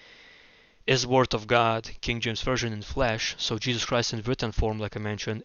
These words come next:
is the Word of God, King James Version. Pray that you will be accounted worthy to escape tribulation, and if you need something or other person needs something, of course, if you can give,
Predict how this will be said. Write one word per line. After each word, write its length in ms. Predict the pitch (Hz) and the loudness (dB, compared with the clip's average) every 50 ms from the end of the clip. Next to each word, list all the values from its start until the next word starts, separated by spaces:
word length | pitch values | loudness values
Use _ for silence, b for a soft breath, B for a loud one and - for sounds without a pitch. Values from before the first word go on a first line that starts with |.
| _ | _
is 240 | - 131 135 123 113 | 0 2 2 2 2
the 100 | - 117 | 0 0
Word 280 | 104 104 107 104 - - | 0 0 0 -2 -2 -6
of 100 | 101 101 | -8 -6
God, 240 | 107 104 101 - - | -4 -4 -4 -6 -6
King 160 | - 110 101 | -6 -6 -6
James 200 | 98 104 98 - | -6 -6 -8 -8
Version. 380 | - 104 101 98 101 113 131 - _ _ _ _ _ _ _ _ _ _ _ _ _ _ _ _ _ _ _ B B B B B | -8 -8 -8 -8 -10 -14 -18 -20 _ _ _ _ _ _ _ _ _ _ _ _ _ _ _ _ _ _ _ B B B B B
Pray 200 | - 135 139 143 | 4 4 6 6
that 100 | 139 127 | 6 4
you 80 | 127 | 2
will 100 | 123 123 | 0 0
be 140 | 113 120 123 | 0 0 -2
accounted 420 | 113 - - 131 123 117 117 - - | -2 0 0 -2 -2 -2 -4 -2 0
worthy 220 | 123 123 123 123 | 0 0 0 -2
to 140 | - - 107 | -2 -2 -2
escape 360 | 104 - - - 135 131 - | 0 0 0 0 0 -2 -2
tribulation, 540 | - 127 107 113 107 107 104 - - - - | -4 -4 -4 -2 -2 -2 -2 -2 -4 -6 -6
and 140 | - 117 107 | -8 -8 -6
if 160 | - - - | -4 -4 -4
you 80 | 117 | -4
need 180 | 113 120 131 - | -4 -4 -4 -4
something 400 | - - - 104 - - 104 - | -4 -4 -4 -4 -6 -10 -10 -8
or 160 | - 120 107 | -6 -6 -4
other 160 | 113 - 123 | -4 -4 -4
person 300 | 107 - 117 107 - - - | -4 -2 -4 -4 -4 -4 -6
needs 160 | 110 - - | -8 -6 -4
something, 420 | - 113 104 104 - - 107 117 | -4 -4 -4 -6 -8 -10 -10 -6
of 140 | 147 - - | 0 4 4
course, 240 | - 123 110 - - | 4 4 2 -4 -6
if 140 | 113 - 101 | -8 -10 -12
you 40 | - | -10
can 260 | - - 110 104 104 | -6 -6 -6 -6 -4
give, 460 | 104 - 131 123 110 113 - - | 0 2 2 2 2 -2 -6 -12